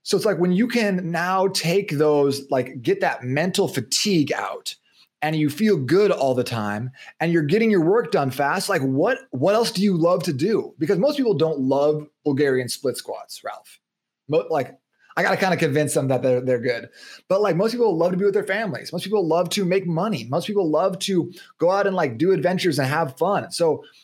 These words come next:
by using fitness as a way and nutrition as a way of, like, getting closer to those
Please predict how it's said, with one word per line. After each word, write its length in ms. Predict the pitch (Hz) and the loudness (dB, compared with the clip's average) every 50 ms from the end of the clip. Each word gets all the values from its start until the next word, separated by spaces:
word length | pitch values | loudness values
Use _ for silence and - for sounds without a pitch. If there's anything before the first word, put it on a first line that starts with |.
| _ _ _ _ _ _ | _ _ _ _ _ _
by 120 | - 160 | -2 0
using 440 | 156 143 139 160 202 226 214 226 196 | 0 0 0 0 0 0 0 0 -2
fitness 460 | - - - 180 190 185 185 165 - | -2 -4 -6 -6 -4 -4 -4 -2 -2
as 80 | 156 131 | 0 2
a 80 | 135 135 | 2 2
way 400 | 135 151 156 151 147 151 151 - - - - | 2 4 4 4 4 2 0 -4 -8 -8 -6
and 140 | 135 135 143 | -4 -2 -2
nutrition 440 | 139 131 - - 151 147 - 160 | -2 -2 0 0 0 2 0 0
as 120 | 143 135 127 | -2 0 0
a 40 | 135 | 2
way 200 | 143 151 151 143 | 2 4 4 2
of, 120 | 135 120 | 2 2
like, 200 | 131 120 120 - 123 123 117 113 | 0 -2 -2 -4 -8 -12 -8 -4
getting 320 | 180 220 220 220 214 190 | -2 0 0 0 0 -2
closer 640 | - - - - 175 202 202 208 208 - 190 160 143 | -4 -6 -8 -4 0 0 2 0 0 0 0 0 0
to 360 | - - - - 208 202 190 | 0 -4 -4 -2 -2 -2 -2
those 440 | 151 135 127 165 165 170 170 160 131 | -2 -2 2 2 4 4 4 2 0